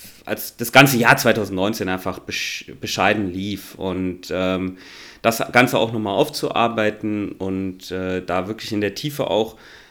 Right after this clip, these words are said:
ähm, meine Sicht der Dinge, meine emotiona-, äh, äh, meine Emotionen dazu, äh, nochmal irgendwie so kundzutun und aufzuarbeiten, war, war, glaub ich, total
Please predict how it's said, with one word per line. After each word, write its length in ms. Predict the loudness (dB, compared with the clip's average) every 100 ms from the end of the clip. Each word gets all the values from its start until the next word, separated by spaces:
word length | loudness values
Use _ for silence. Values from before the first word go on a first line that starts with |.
| _
ähm, 420 | -2 -2 -2 -6 -6
meine 260 | -2 -2
Sicht 560 | -2 -6 -10 -14 -14 -6
der 80 | -4
Dinge, 340 | -2 -2 0
meine 300 | 0 -2 -2
emotiona-, 880 | -4 -6 -6 -4 -2 -2 0 0 -2
äh, 500 | -4 -4 -6 -6 -8
äh, 20 |
meine 240 | -6 -4 -4
Emotionen 500 | -4 -4 -2 -2 -2
dazu, 480 | -4 -6 -4 -6 -6 -14 -20 -20 -4
äh, 380 | 2 4 4 2
nochmal 340 | 0 -2 2
irgendwie 320 | 2 0 -2 -6
so 140 | -2
kundzutun 600 | 2 2 2 -2 0 0
und 120 | 0 0
aufzuarbeiten, 880 | 0 0 -2 0 0 -2 -2 -4 -2
war, 420 | 0 0 0 -2
war, 120 | -4
glaub 220 | -4 -4
ich, 140 | -6 -10
total 300 | -2 0